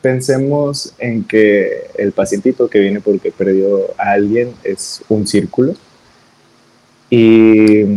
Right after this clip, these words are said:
toda relación que, que se tiene, al menos desde nuestra perspectiva, desde, desde nuestra escuela, es, es como un circuito, pues, porque son dos bolitas que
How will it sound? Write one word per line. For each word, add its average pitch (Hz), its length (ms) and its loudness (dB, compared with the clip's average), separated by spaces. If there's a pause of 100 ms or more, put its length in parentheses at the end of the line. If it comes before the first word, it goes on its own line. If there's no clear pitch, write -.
(1000)
toda 131 220 4
relación 117 640 0
que, 98 540 -2 (160)
que 95 560 -4
se - 180 -2
tiene, 107 440 -2
al 101 160 -4
menos 101 640 -10
desde 95 680 -2
nuestra 104 340 0
perspectiva, 101 680 0
desde, 107 220 0
desde 101 280 0
nuestra 98 280 -8
escuela, 104 360 -4 (680)
es, - 180 -6
es 123 140 -2
como 143 160 0
un 143 60 0
circuito, 160 580 0
pues, 104 180 -4
porque 104 280 -2
son 113 440 -2
dos 117 180 0
bolitas 131 680 0
que 95 640 -2